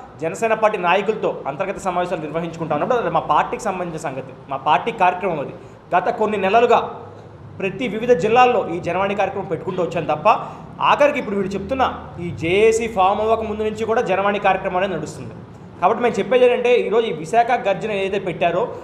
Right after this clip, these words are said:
ఆ విశాఖ గర్జనకి జనసేన పార్టీ పవన్ కళ్యాణ్ గారి ఈ విశాఖ యాత్రకి ఎటువంటి పోటీ కానీ, ఎటువంటి సంబంధం కానీ లేదు. ఇది కేవలం జనసేన పార్టీ ఈవెంట్గా మేము ఎప్పుడు పెట్టుకుంటుంది. కానీ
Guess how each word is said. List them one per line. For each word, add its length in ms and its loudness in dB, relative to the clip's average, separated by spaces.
ఆ 100 6
విశాఖ 400 2
గర్జనకి 760 0
జనసేన 340 2
పార్టీ 300 0
పవన్ 240 0
కళ్యాణ్ 220 -4
గారి 260 2
ఈ 120 -4
విశాఖ 380 2
యాత్రకి 720 0
ఎటువంటి 340 -2
పోటీ 420 0
కానీ, 360 4
ఎటువంటి 320 0
సంబంధం 420 -4
కానీ 200 0
లేదు. 220 -4
ఇది 140 -4
కేవలం 520 4
జనసేన 360 0
పార్టీ 380 -2
ఈవెంట్గా 460 0
మేము 180 0
ఎప్పుడు 200 -4
పెట్టుకుంటుంది. 440 -6
కానీ 500 4